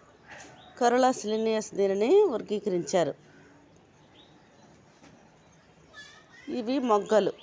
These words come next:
మొగ్గలు కూడా గుత్తులు గుత్తులుగా ఉంటాయి. రేలపండు గుజ్జు పూలు, ఆకులు మలబద్ధకాన్ని పోగొడతాయి. కాలేయం, ప్లేహంకు సంబంధించిన వ్యాధుల్లో ఉపయోగపడతాయి. ఈ చెట్టు అన్ని భాగాల ఔషధ గుణాలు కలిగి ఉన్నాయి.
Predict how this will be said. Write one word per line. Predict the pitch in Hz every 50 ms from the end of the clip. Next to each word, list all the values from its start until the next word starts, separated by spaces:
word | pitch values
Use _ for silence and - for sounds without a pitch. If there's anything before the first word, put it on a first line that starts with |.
| - - - - - - - - - - - - 170
మొగ్గలు | 185 185 196 196 226 247 233
కూడా | 220 226 220 220
గుత్తులు | 233 214 226 - - 208 202
గుత్తులుగా | 196 214 202 - 190 185 175 190 185
ఉంటాయి. | 175 151 - 135 -
రేలపండు | - 214 240 254 269 262 254 262 254 254 233 220
గుజ్జు | 220 220 190 165 208 247 180 151 - 233 220 202 196 233 - - - - - - -
పూలు, | 277 277 277 277 269
ఆకులు | 240 233 226 226 247 247 247
మలబద్ధకాన్ని | 240 220 214 208 208 214 180 196 208 214 214 208
పోగొడతాయి. | 185 185 185 185 165 165 - 151 151
కాలేయం, | - 208 214 220 226 226 226
ప్లేహంకు | 214 196 196 196 196 196 190 196 196 180 -
సంబంధించిన | - 170 185 180 175 180 175 - 165
వ్యాధుల్లో | 170 170 175 175 170 175 180 185 220
ఉపయోగపడతాయి. | 320 294 160 175 160 147 - 147 - - 127 113 - _ - - - _ -
ఈ | 262 - 311
చెట్టు | 302 302 302 320
అన్ని | 294 294 262
భాగాల | 247 254 247 233 214 226 226 220 214
ఔషధ | 208 208 208 - 196 196
గుణాలు | 185 190 190 185 175 170 175
కలిగి | - 160 156 151 156
ఉన్నాయి. | 151 147 143 147 151